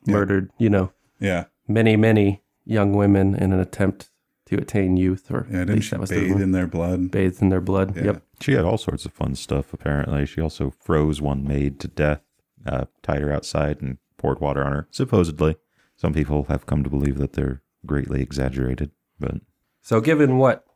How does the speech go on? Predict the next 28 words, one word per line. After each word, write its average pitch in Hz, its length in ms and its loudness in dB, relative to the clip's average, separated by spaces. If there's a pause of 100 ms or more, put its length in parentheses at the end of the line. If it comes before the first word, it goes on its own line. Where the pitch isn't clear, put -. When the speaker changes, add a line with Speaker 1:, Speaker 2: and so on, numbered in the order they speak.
(640)
Speaker 2:
you 107 160 2
know 113 200 6
about 92 340 -2
that 95 300 -2 (200)
and 95 180 2
what 95 200 0
you 101 60 -2
know 101 100 2
about 95 340 -4
the 95 220 -2
Church - 600 -6 (200)
of - 160 -10
Contemplation, 95 880 -2 (460)
especially 117 540 2
with 95 160 0
its - 180 -6
well-to-do 98 600 2
and 95 100 2
affluent 104 460 0
members, 92 460 2
is - 140 -4
this 104 240 -2
yet 104 280 2 (400)
another 98 440 4
example 98 680 0 (340)
of - 200 -8
rich 104 240 -2
people 98 480 -2